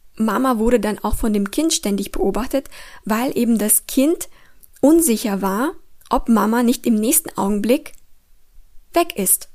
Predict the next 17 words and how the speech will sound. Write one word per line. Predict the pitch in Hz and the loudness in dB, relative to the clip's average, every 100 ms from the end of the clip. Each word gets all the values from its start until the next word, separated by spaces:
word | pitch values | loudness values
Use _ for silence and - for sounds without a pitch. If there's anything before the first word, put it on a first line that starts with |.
| - - - - - - - - - - - - - - - | -20 -20 -20 -20 -20 -20 -20 -20 -20 -20 -20 -20 -20 -14 0
Und | 247 247 - - | 0 0 -6 -4
in | - 233 | 0 2
der | 208 | 0
Partnerschaft | - 294 381 220 233 226 269 - - - - | -2 -4 -2 -4 -2 -2 -4 -8 -16 -18 -8
verhalten | 240 - 277 285 254 | -4 -2 -2 0 0
sie | 220 | 0
sich | 220 214 | -4 -4
ganz | - 226 - - - | -4 -2 -2 -4 -8
ähnlich. | - 247 233 185 - - - - - - - - - | 0 2 2 0 -6 -12 -20 -20 -20 -20 -20 -20 -6
Sie | 196 220 226 - - - - - - | -2 0 0 -2 -12 -20 -20 -20 -4
sind | - 240 | 0 2
nämlich | 240 208 196 - | 2 2 -2 -4
ängstlich | 202 214 - 262 285 - | -2 0 0 -2 -4 -4
und | - 233 | -2 0
sie | 247 | 0
klammern. | - 262 262 202 - - - - - - _ - - - - - - - - - - - - | -2 0 0 -2 -6 -12 -20 -20 -20 -20 _ -20 -20 -20 -20 -20 -20 -20 -20 -20 -20 -20 0
Und | 240 226 208 | 4 4 2